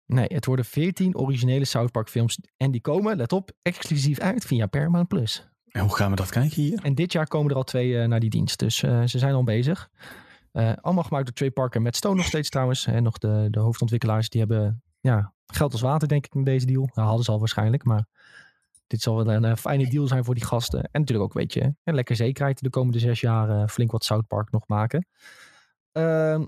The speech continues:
Speaker 1: op dit moment staat het op H B O Max. H B O Max is nog niet in Nederland, maar verwachten we wel voor het einde van dit jaar.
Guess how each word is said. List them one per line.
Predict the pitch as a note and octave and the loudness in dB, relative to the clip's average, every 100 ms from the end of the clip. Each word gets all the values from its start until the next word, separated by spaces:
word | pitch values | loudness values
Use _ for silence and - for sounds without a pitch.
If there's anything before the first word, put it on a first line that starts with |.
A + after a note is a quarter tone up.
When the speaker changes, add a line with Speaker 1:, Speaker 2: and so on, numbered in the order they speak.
| - _ - | -8 _ -4
Speaker 1:
op | B2 - | -2 -2
dit | G3 | 0
moment | E3+ C#3+ C#3 | 2 2 0
staat | - B2 | -2 -2
het | - | -2
op | G#2+ - | -4 -2
H | B2 A2+ | -2 0
B | |
O | A2 | 2
Max. | A2+ - - | 2 0 -4
H | C#3 B2 | -4 -2
B | C3+ | 0
O | C3 | 0
Max | C3+ - | 0 0
is | |
nog | A#2+ G#2+ | 0 2
niet | E3 | 2
in | C3 | 2
Nederland, | C3+ C3 A#2 A2 | 2 2 0 0
maar | A#2 A2+ | 0 0
verwachten | A#2 C3 - A#2 | 0 0 -2 -2
we | |
wel | B2 B2 | 0 0
voor | - A#2 | -2 -2
het | - | 0
einde | B2+ A2+ | 0 2
van | A2+ | 0
dit | A2 B2 | 0 0
jaar. | C3+ F#3+ | 0 -2